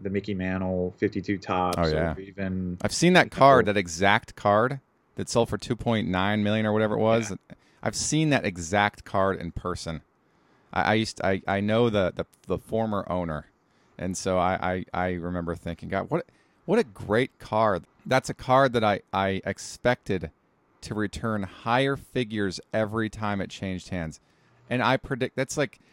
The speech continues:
Speaker 2: there's certain cards in this hobby, every time they change hands, they make the, the, the current owner more money than the last owner.
Speaker 1: Oh, absolutely.
Speaker 2: The Honus Wagner, every single time it sells, it, it
Speaker 1: Yeah.
Speaker 2: brings more and more and more.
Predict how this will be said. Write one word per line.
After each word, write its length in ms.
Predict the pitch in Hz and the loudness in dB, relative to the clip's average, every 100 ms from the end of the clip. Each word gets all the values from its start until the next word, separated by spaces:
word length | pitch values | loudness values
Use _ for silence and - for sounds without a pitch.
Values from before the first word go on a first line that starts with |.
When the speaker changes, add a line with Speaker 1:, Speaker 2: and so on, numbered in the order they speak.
| _ - | _ -8
Speaker 2:
there's 140 | 135 | -6
certain 280 | - 196 143 | 0 0 0
cards 360 | 127 143 135 | 0 2 2
in 60 | 113 | 0
this 100 | 101 | -2
hobby, 260 | 113 104 - | -2 -2 0
every 260 | 113 120 135 | -2 -2 -4
time 240 | 131 123 | -4 -2
they 80 | 117 | -2
change 340 | - 113 107 | -2 -4 -4
hands, 300 | 113 104 107 | -4 -4 -4
they 140 | - 98 | -2 -2
make 480 | 90 92 101 - - | -2 -2 -2 -6 -18
the, 100 | - - _ | -20 -20 _
the, 220 | 95 90 - | -4 -4 -4
the 160 | 90 82 | -10 -10
current 460 | - 107 104 98 - | -10 -6 -4 -6 -6
owner 460 | 90 87 82 76 _ _ _ - | -6 -4 -4 -8 _ _ _ -12
more 260 | 87 90 95 | -4 -2 0
money 300 | 92 90 87 | -2 -2 -4
than 160 | 85 | -6
the 60 | 80 | -8
last 440 | 76 73 73 - | -6 -6 -8 -10
owner. 300 | - - - _ _ _ _ _ _ _ _ | -14 -14 -18 _ _ _ _ _ _ _ _
Speaker 1:
Oh, 120 | 135 | 2
absolutely. 560 | 101 104 - 104 87 87 - | 2 0 0 0 0 -6 -2
Speaker 2:
The 160 | 113 | 2
Honus 320 | 127 156 143 - | 4 4 2 2
Wagner, 480 | 120 113 101 82 - | 4 4 2 -4 0
every 280 | 123 123 123 | 0 0 -2
single 340 | - 120 107 | -2 -2 -4
time 320 | 113 107 98 | -4 -2 -2
it 120 | 87 | -4
sells, 500 | - 95 85 78 71 - | -4 -2 0 -2 -6 -6
it, 140 | 95 - | -8 -8
it 40 | - | -12
Speaker 1:
Yeah. 60 | |
Speaker 2:
brings 420 | 90 95 92 82 90 | -4 -2 -2 -6 -6
more 400 | 95 113 113 110 | 2 4 4 2
and 160 | 92 87 | -2 -2
more 320 | 87 87 85 | 0 0 -2
and 180 | 82 80 | -4 -6
more. 340 | 78 76 69 | -6 -6 -8